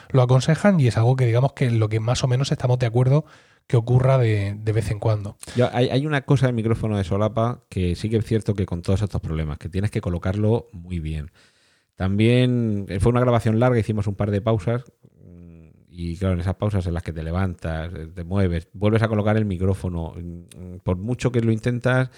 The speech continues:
Speaker 2: a lo mejor a, antes lo habías puesto bien y ahora lo pones regular, o al, al revés, a lo mejor al principio sonaba muy bien, o sea, al revés, al, al principio sonaba regular y la segunda vez que te lo pones ya no roza con una, una prenda, tal. Pero a, a mí hay algo que es lo que me parece esencial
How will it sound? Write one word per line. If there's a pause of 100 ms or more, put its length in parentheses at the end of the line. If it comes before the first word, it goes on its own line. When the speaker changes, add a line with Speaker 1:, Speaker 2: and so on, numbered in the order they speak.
(280)
Speaker 2:
a
lo
mejor
a,
antes
lo
habías
puesto
bien
y
ahora
lo
pones
regular,
o
al, (180)
al
revés,
a
lo
mejor
al
principio
sonaba
muy
bien,
o
sea,
al
revés,
al, (120)
al
principio
sonaba
regular
y
la
segunda
vez
que
te
lo
pones (380)
ya
no
roza
con
una,
una
prenda,
tal. (1000)
Pero
a,
a
mí
hay
algo
que
es
lo
que
me
parece
esencial